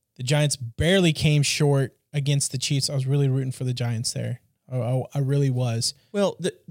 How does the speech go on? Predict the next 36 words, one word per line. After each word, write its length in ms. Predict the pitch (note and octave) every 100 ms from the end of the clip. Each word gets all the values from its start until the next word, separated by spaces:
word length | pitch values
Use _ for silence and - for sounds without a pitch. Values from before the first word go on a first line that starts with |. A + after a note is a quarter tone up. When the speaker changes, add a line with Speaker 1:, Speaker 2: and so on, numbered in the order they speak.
| D#3 - F3+
Speaker 2:
Daniel 380 | A3+ C4 A#3
Jones, 500 | D#3 C#3 C#3 G#2+ G2+
what 220 | - A3 D4
is 160 | A#3
it, 180 | E3+ - - _ _ -
Drew? 280 | C3 B2 -
At 140 | D#3+ -
the 120 | E3
end 180 | A3+ B3+
of 80 | C4+
the 80 | A#3
game 520 | E3+ D#3 A#2+ G#2+ C3
Speaker 1:
No, 120 | E3
no, 140 | F3 D3+
hold 140 | D3+
on. 40 |
Speaker 2:
Wait, 120 | F#3+ B3
hold 180 | C4+
on, 140 | A3+ C3
Speaker 1:
I 20 |
Speaker 2:
hold 120 | D#3+
Speaker 1:
know 60 | E3+
Speaker 2:
on, 40 | F3
Speaker 1:
where, 100 | D#3+
Speaker 2:
wait. 80 | D#3+
Speaker 1:
I 40 |
knew 140 | E3 D#3+
you 60 |
were 60 | C#3
going 160 | C#3
with 120 | C3 B2
this, 280 | A2+ -
but 240 | - C3+ C#3
go 100 | F3+
ahead. 240 | C#3+ A2 - - _ _
Speaker 2:
Okay. 380 | - F#3+ E3 F#3